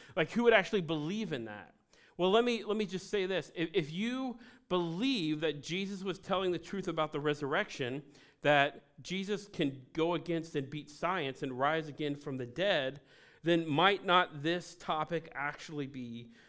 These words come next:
possible? And so let's explore three questions together. Who is our enemy? How does he organize? And how does God actually triumph over the enemy? So question one, who is our enemy? Well, what word do you want to associate with enemy?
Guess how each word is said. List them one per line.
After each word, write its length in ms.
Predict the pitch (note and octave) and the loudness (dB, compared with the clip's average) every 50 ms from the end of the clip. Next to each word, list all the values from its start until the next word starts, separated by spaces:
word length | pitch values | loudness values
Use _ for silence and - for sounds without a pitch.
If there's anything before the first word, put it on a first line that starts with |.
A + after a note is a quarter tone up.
| _ _ _ | _ _ _
possible? 720 | - - E3+ E3+ F3+ E3+ - - B2+ B2 A2 G2+ F2 G2+ A2+ - _ - _ _ _ - | -6 -2 -2 0 0 -2 -6 -8 -10 -8 -10 -12 -12 -14 -18 -20 _ -20 _ _ _ -8
And 100 | D3 - | -2 2
so 120 | G3+ F3+ | 2 4
let's 200 | F3+ G#3 - - | 4 4 2 0
explore 480 | A#3 - - - - F#3+ F#3 F#3 F#3 E3+ | -6 -10 -10 -10 -2 0 2 4 4 2
three 260 | - - F3+ E3+ D#3+ | 0 0 -2 -2 -2
questions 520 | - - E3 D3+ D3 - - D3 C3 - | 0 0 0 0 0 -2 -6 -10 -10 -10
together. 500 | - C#3 C3 B2 B2 A#2 A2+ A2 G#2+ G#2+ - - - - _ _ | -12 -12 -8 -6 -6 -6 -6 -8 -10 -12 -14 -18 -20 -20 _ _
Who 240 | - - G3 A3+ A#3 | -2 0 2 4 4
is 120 | G#3 F#3 | 4 6
our 120 | G#3 G#3+ G#3 | 4 4 4
enemy? 440 | D3 D3+ C#3+ C3 B2 B2+ C3 D3 - - - _ _ _ _ _ _ _ _ _ - - _ | 4 2 0 0 0 -2 -4 -4 -8 -12 -20 _ _ _ _ _ _ _ _ _ -20 -18 _
How 200 | - - E3+ F3+ | -6 4 4 4
does 160 | F#3 F#3+ E3+ E3+ | 6 4 2 0
he 120 | F3+ E3 | -4 -2
organize? 840 | E3 F#3 F#3 F3+ E3+ D#3 C#3 B2+ B2+ A#2+ A#2 A#2+ C#3 D3 - - - - - - - - - _ | 2 2 4 6 4 4 4 4 0 -2 -2 -4 -6 -8 -12 -18 -20 -20 -20 -20 -20 -20 -12 _
And 240 | - D#3+ D#3 D3+ C#3 | 4 6 6 6 6
how 420 | - - - E3 F3 G3 G#3+ G#3+ G3+ | 4 2 4 6 8 8 8 6 2
does 280 | D#3+ F3 D#3+ D3 C#3+ | 0 -4 -4 -6 -6
God 500 | B2 - D#3 D#3+ E3 E3+ D#3 C#3+ C3+ C3 - | -4 -2 2 4 4 6 6 4 4 2 0
actually 420 | C#3 C#3 - - - - D3+ B2+ | 0 0 0 0 -2 -6 -6 -6
triumph 680 | - - - - D#3 D#3+ E3 D#3+ C#3+ B2+ B2+ A#2+ - - - | -6 -10 -4 -2 0 2 2 2 2 0 -2 -4 -8 -12 -4
over 360 | - D3+ D#3 D#3+ D3+ D3+ D3 | 0 2 2 2 4 2 2
the 200 | C#3+ C#3+ B2+ - | 2 0 -4 -6
enemy? 460 | - D3 C#3 C3 B2+ A#2+ G#2+ G#2 G2+ - _ - - - - - _ | -4 -2 -2 -2 -4 -6 -8 -10 -14 -18 _ -20 -20 -20 -20 -20 _
So 160 | - - E3+ | -2 -2 -2
question 420 | D#3 - - G3 F#3+ F#3 - G3+ F#3 | 0 4 4 4 4 4 4 4 4
one, 200 | F3 D#3+ C#3 B2 | 6 6 4 4
who 200 | C#3+ F#3 G3 F#3 | 2 4 4 4
is 120 | F3+ E3 | 4 6
our 140 | F3+ E3 D#3+ | 6 8 8
enemy? 400 | D#3 D3+ C#3 A#2+ A2+ G2+ F#2+ - - _ _ _ _ _ _ _ | 8 6 4 2 -2 -6 -10 -12 -18 _ _ _ _ _ _ _
Well, 260 | B2+ C#3 D#3 F3 F3+ | 6 6 8 8 6
what 300 | C#3+ C#3 D#3+ F3+ D#3+ D#3 | 6 6 6 6 4 4
word 280 | D3 D#3 E3+ F3 E3 D3 | 2 4 4 4 4 2
do 60 | D#3 | 0
you 80 | D3+ D3 | 0 0
want 140 | D3 D3 | 2 0
to 40 | C#3+ | 0
associate 580 | C3+ - - E3+ D#3+ - - D#3 C3+ C3 C3 - | -2 -2 -4 -4 -4 -4 -4 -4 -4 -4 -2 -2
with 180 | C3 C#3 C#3 | -4 -2 0
enemy? 440 | D3 C#3+ C3+ A#2+ A2 G#2+ G2+ F#2 F#2+ | 0 0 0 0 -4 -6 -10 -12 -16